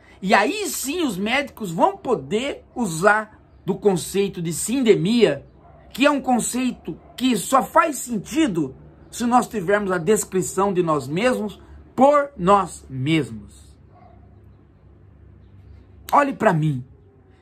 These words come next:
escute a minha narrativa. Eu sou aquele que não enxergo. Olhe pro meu olho, ele tem um corte. Eu só enxergo com um olho. Olhe pra mim. Eu estou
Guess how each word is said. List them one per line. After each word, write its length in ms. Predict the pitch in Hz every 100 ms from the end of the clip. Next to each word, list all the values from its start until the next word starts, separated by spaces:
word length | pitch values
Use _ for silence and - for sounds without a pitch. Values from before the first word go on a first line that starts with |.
| _
escute 920 | 190 - - - 320 349 - - 262 -
a 120 | 196
minha 280 | 190 226 226
narrativa. 720 | 196 175 165 - 139 123 - - _ _ _ _ _ _ - 202
Eu 220 | 277 269
sou 260 | - 233
aquele 760 | 220 - - 220 220 165 127 - _ _ _ _ _ _ -
que 120 | 208
não 180 | 202 202
enxergo. 800 | 170 - 190 208 196 143 143 -
Olhe 220 | 294 320
pro 120 | 262
meu 220 | 262 233
olho, 500 | 233 277 247 170 117 - _ _ _ _ -
ele 160 | 202 220
tem 200 | 233 226
um 100 | 196
corte. 760 | - 247 254 185 - - _ _ _ _ _
Eu 80 | 160
só 160 | 202
enxergo 460 | 202 - 254 254 226
com 160 | 180 165
um 180 | 143
olho. 280 | 135 127 120 _ _ _ _ _ _ _ _ _ _ _ -
Olhe 220 | 254 262
pra 200 | 262 226
mim. 380 | 196 214 147 - _ _ _ _ _ _ _ _ _ _ _ _ _ _ _ 190
Eu 80 |
estou 480 | 220 - 269 262 254